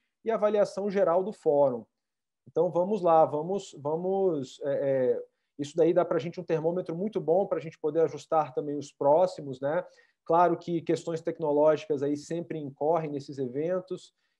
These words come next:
Eu gostaria de, mais uma vez, é, pedir desculpas aí por, pela questão da transmissão. Na, na quinta-feira também, é, eu vou pedir que todos se registrem, né, pra evitar essa questão dos nomes com antecedência, podem se registrar na página.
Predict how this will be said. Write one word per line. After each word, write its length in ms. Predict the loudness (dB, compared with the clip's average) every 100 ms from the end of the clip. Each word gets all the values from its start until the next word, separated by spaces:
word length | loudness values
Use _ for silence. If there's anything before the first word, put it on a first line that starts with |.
| -10
Eu 100 | -6
gostaria 540 | -6 0 2 4 2
de, 60 | 2
mais 240 | 0 0
uma 160 | 0 -2
vez, 680 | 0 2 2 2 -2 -6 -6
é, 220 | -2 -2
pedir 260 | -2 -6 -8
desculpas 640 | -10 -12 -8 -6 -4 -2
aí 340 | -2 -2 -4 -8 _ _ _ _
por, 260 | -4 -2 0
pela 240 | 0 0
questão 340 | 0 -6 -4
da 100 | -2
transmissão. 920 | -2 -2 -4 -6 -8 -2 0 2 0 -6 _ _ _
Na, 340 | 0 2 2
na 140 | 0 -4
quinta-feira 760 | -4 -2 0 0 2 2 2
também, 640 | 0 -2 0 0 0 -2 -2
é, 240 | 0 0
eu 140 | 0
vou 140 | -2 -4
pedir 400 | -6 -4 -4 -4
que 100 | -6
todos 340 | 2 2 2
se 80 | -2
registrem, 800 | -4 -4 -4 -6 -6 -4 -4 -6 _ _ _ -6
né, 220 | -2 0
pra 240 | 0 2 2
evitar 400 | 0 0 2 2
essa 160 | -2
questão 320 | -10 -10 -8
dos 160 | -8 -6
nomes 560 | 0 2 0 -2 -10 -12
com 160 | -6 -4
antecedência, 880 | -4 -6 -6 -4 -2 -2 -4 -8
podem 240 | -2 -2 -2
se 140 | -6
registrar 580 | -4 -4 -8 -4 -2 -2
na 120 | -4
página. 520 | -4 0 2 0 -4